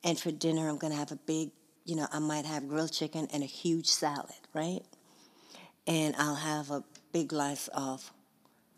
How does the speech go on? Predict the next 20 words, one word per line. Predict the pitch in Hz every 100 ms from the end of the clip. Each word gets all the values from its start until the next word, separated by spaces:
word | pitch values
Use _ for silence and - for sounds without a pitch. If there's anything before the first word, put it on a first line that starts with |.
| - _ -
water, | 147 160 165 156 156 156 156 - - - -
or | 165 165 160
I'm | 151
gonna | 143 151 147
have | 147 147
half | - 143 151 151 165
of, | 151 - -
um, | 151 147 143
iced | 147 160 - -
tea, | 165 156 156 - -
and | 160 151
I'm | 147
gonna | 151
fill | 143 - 156
the | 147
rest | 143 -
up | 143 -
with | 123
just | 143 -
water," | 135 127 110 110